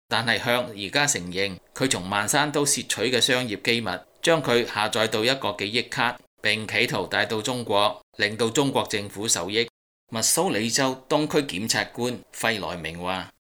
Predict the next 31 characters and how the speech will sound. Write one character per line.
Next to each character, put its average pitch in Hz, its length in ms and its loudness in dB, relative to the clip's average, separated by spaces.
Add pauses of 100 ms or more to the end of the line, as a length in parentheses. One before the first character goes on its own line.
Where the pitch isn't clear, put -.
(120)
向 135 200 2
海 127 240 0
圖 117 240 -2
利 104 180 -2
用 101 180 -2
佢 107 320 -4 (140)
喺 135 140 4
一 160 80 4
個 - 80 -2
大 95 200 2
型 85 220 -6
國 104 180 -2
際 98 200 0
公 123 200 -4
司 127 180 0
內 92 200 -4
部 90 180 -6
人 82 240 -6
員 76 220 -12
嘅 101 100 -2
身 131 240 0
份 110 240 -4 (220)
竊 - 220 2
取 - 140 2
寶 95 160 -2
貴 110 260 0
嘅 101 120 0
商 110 300 0
業 90 140 -6
機 113 180 0
密， 104 100 -4